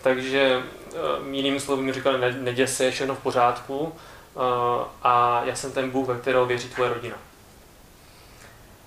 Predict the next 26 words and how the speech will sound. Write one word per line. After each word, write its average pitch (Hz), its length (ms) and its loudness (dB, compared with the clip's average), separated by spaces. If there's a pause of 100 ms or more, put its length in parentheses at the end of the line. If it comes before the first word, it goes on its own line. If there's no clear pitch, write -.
(720)
A 113 60 -4
proto 156 260 2
se 196 120 0
musíme 180 300 -2
tedy 185 160 0
podívat, 160 760 4
v - 160 -14
koho 156 340 -2
Abraham, 156 600 2
Izák 135 400 2
a 135 80 0
Jakub 120 420 -2
věřil. 113 340 -6 (640)
A 131 60 0
tomu 147 200 2
se 151 120 -4
budeme 170 260 0
věnovat 135 580 2 (280)
a 135 60 0
budeme 147 280 2
si 151 120 -4
ukazovat 143 460 4
různé 143 260 -2
situace 131 520 0
z 127 40 -2
života. 117 400 -8